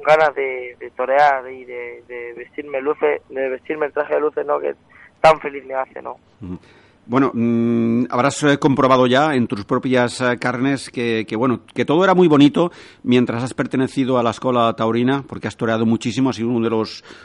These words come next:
Speaker 2: mm, alumnos que, que más ha toreado en estos, eh, dos o tres últimas, eh, temporadas, pero también conoces ya la otra cara, ¿no? La cara, pues, más, eh, más dura,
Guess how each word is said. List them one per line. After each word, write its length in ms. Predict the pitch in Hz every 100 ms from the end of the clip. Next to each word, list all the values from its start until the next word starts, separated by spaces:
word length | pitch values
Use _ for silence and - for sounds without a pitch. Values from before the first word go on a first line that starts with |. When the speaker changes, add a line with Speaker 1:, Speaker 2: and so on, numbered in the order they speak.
| -
Speaker 2:
mm, 920 | 113 113 110 110 104 104 104 104 104 -
alumnos 500 | 113 156 127 104 -
que, 240 | 104 98 95
que 100 | 90
más 140 | 107 120
ha 60 |
toreado 420 | 123 113 120 113 110
en 80 |
estos, 480 | 110 - 120 101 -
eh, 400 | 117 107 104 104
dos 380 | 101 123 - -
o 80 | 107
tres 240 | - 113
últimas, 420 | 123 113 117 110 117
eh, 220 | 107 107
temporadas, 480 | 135 120 120 131 - - - - -
pero 180 | 135 131
también 300 | 120 135 135
conoces 400 | 143 143 139 110
ya 180 | 131
la 200 | 139 127
otra 320 | 123 131 139 127
cara, 260 | 135 123
¿no? 140 | 107 117
La 100 | 107
cara, 760 | 120 123 120 120 117 117 113
pues, 180 | 120 107
más, 280 | 107 123 117 -
eh, 140 | 120
más 200 | 120 123
dura, 340 | 107 123 131